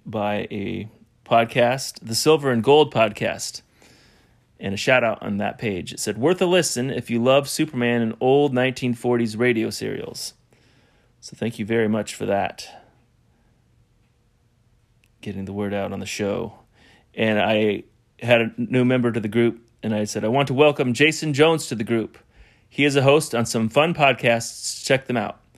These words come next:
Like I mentioned, the Silver and Gold podcast, but there's also one I wanted to talk about in particular and play a promo for, which is called Beatlemania, which is a show he co-hosts with Tim Wallace.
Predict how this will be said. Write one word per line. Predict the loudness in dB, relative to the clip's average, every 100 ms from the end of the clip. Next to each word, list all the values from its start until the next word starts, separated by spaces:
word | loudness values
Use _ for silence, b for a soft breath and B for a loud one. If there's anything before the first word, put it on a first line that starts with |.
| b b b b b -6
Like | -4 -4 -4
I | -2 0
mentioned, | -2 -2 -4 -4
the | -6
Silver | -4 -4 -2
and | -4
Gold | 0 0 0
podcast, | 0 0 0 -2 -2 -8
but | -10
there's | -6 -2
also | -2 -2 -4
one | -2 -4
I |
wanted | -4 -6 -8
to | -8
talk | -8 -8
about | -8 -6 -6
in | -8
particular | -6 -8 -6 -8 -8 b b b b b -10
and | -6 -6 -6 -10 -8
play | -2 -2
a |
promo | 0 0 0
for, | -2 -2 -2 -4 b b b
which | -10 -8
is | -2
called | -2 0
Beatlemania, | 2 2 2 2 0 -4 -8 b b b b _ _ _
which | -8 -6
is | -6 -8
a |
show | -4 -2 -2
he | -2
co-hosts | -2 0 0 -2 -6 -6
with | -6 -6
Tim | -4 0
Wallace. | 4 4 4 2 -6 -8